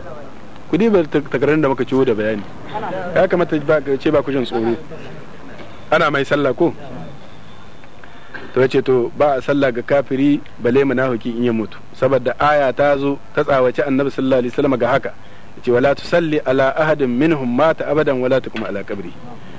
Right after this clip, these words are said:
Kar ka sake ka sake sallah ga wani ɗaya daga cikin su in ya mutu, ko tsaye wurin kabarin shi kar kai. Wannan tsayuwa addu'a Allah ya gafarta mishi, Allah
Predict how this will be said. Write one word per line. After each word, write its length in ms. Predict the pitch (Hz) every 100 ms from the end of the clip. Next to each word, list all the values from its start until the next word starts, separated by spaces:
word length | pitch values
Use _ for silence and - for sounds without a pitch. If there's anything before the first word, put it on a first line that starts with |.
| -
Kar 140 | 165 160
ka 60 | -
sake 240 | 185 151
ka 100 | 135
sake 200 | 131 131 -
sallah 240 | 131 127
ga 100 | 107 120
wani 120 | 147
ɗaya 140 | 175
daga 160 | 151 120
cikin 200 | - 127
su 100 | -
in 80 | 120
ya 80 | 117
mutu, 240 | 110 - 98 -
ko 180 | 214
tsaye 160 | 226 165
wurin 200 | 147 143
kabarin 260 | 143 120 110
shi 60 |
kar 100 | 107 95
kai. 80 | 82 - - - -
Wannan 200 | 151 143
tsayuwa 240 | 147 151 135
addu'a 200 | 131 139
Allah 120 | 143 127
ya 20 |
gafarta 380 | 143 143 - 143
mishi, 160 | 131
Allah 200 | 131 139